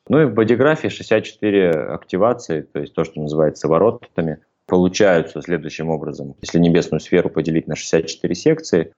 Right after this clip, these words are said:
то у нас получится шестьдесят четыре такие вот ячейки, куда небесные тела в течение своего движения, да, попадают, и когда они оказываются в этих, э, секторах, то поток нейтрино, который проходит через них, это частицы, излучаемые всеми звёздами,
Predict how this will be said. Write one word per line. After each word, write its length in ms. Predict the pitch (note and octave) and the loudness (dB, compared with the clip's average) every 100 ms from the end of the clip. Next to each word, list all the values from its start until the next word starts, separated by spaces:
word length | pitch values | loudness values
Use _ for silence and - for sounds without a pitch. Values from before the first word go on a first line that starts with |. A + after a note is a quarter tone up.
| - | -4
то 120 | A2 | 2
у 60 | G#2+ | 4
нас 140 | A#2 | 2
получится 520 | A2+ G2 G#2 G2+ - E2+ | 2 2 2 -2 -4 -6
шестьдесят 300 | - F#2+ F2 | -2 -2 -2
четыре 340 | - E2+ E2 | -4 -4 -2
такие 480 | D#2+ D#2 D#2+ D#2 D2 | -2 -4 -4 -2 -2
вот 220 | D#2 - | -6 -6
ячейки, 500 | F2 E2 C#3 C#3+ F#2+ | -4 0 0 2 -2
куда 340 | - E2+ F#2+ | -2 0 2
небесные 460 | F2+ E2+ F#2 - E2+ | 4 2 0 0 -6
тела 440 | - F#2+ C#3+ D#3+ - _ | -2 0 0 -2 -8 _
в 40 | |
течение 400 | - - F2+ E2 | -16 -2 0 0
своего 220 | - D#2+ | -2 -2
движения, 420 | D#2 E2 F2 D#2 D2+ | 0 0 2 0 0
да, 120 | G2+ | -2
попадают, 640 | G2 F#2+ F#2 D3 C#3 - | -2 -2 2 2 2 -2
и 360 | - G2 G2 F2+ - _ | -6 0 2 2 -2 _
когда 360 | - F#2 F2 F2+ | -4 -2 2 2
они 160 | E2 E2+ | 2 0
оказываются 600 | E2 F2+ D#2 D#2 D2 D#2+ | 0 0 0 -6 -8 -10
в 40 | |
этих, 240 | D2+ - - - | -8 -10 -16 -20
э, 300 | - - - | -20 -18 -18
секторах, 600 | - - - G#2 E3 - _ _ | -14 -8 0 2 2 -2 _ _
то 280 | G2 F#2+ F2+ | 0 4 2
поток 440 | - G2 G#2+ F2+ | 2 0 0 0
нейтрино, 480 | F#2 F2+ C3+ D3+ B2 | -4 -6 -4 -2 -2
который 340 | - - - - | -4 -6 -8 -4
проходит 460 | G2 F#2+ F#2 D#2+ | -4 0 0 0
через 260 | - - D#2 | -4 -8 -6
них, 280 | D#2+ C#2+ _ _ | -6 -8 _ _
это 380 | - D#2 D#2+ C#2+ | -6 -4 0 0
частицы, 640 | - F2+ - F#2 - D2 | 0 -4 -2 -2 0 0
излучаемые 640 | - E2 E2 E2+ D#2+ D2+ D2+ | 0 -2 0 2 2 0 -4
всеми 240 | E2 D#2 | -2 -2
звёздами, 560 | D2+ D#2+ D#2 D#2 D2 | 0 2 0 -2 -10